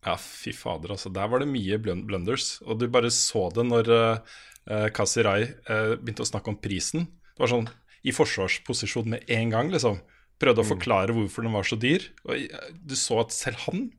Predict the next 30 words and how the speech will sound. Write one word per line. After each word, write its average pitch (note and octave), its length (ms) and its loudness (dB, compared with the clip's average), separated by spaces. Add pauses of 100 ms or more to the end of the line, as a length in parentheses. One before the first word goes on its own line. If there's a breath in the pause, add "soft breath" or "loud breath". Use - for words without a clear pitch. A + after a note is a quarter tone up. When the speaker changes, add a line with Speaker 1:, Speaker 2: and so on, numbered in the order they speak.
Speaker 1:
trodde D3 220 -2
jo A2 100 0
ikke - 120 -6
på A2+ 140 4
at G#2+ 160 -2
det A2+ 100 4
var G#2 120 0
en G#2+ 80 -2
fornuftig A#2 360 -4
pris G2 220 -2
for A#2 120 -2
en A2 60 0
ny G#2 80 -2
spillmaskin. G2+ 540 -2 (720 loud breath)
Speaker 2:
Nei. G2 220 -2
Speaker 1:
<laughs> F#3 100 0 (1000 loud breath)
Det E3 60 -4
var D#3+ 100 4
helt - 760 -6
kriminelt C#3+ 440 -2
dårlig, A#2 220 2
altså. A2+ 280 -4 (1300)
Speaker 2:
Ha. - 140 -12 (2500 soft breath)
Nei, G#2 60 -4
det A2 80 0
har G#3 140 4
vært - 80 -8
noen G3+ 80 0
blunders. F3+ 540 0 (140)
Speaker 1:
Mm. A2+ 300 -4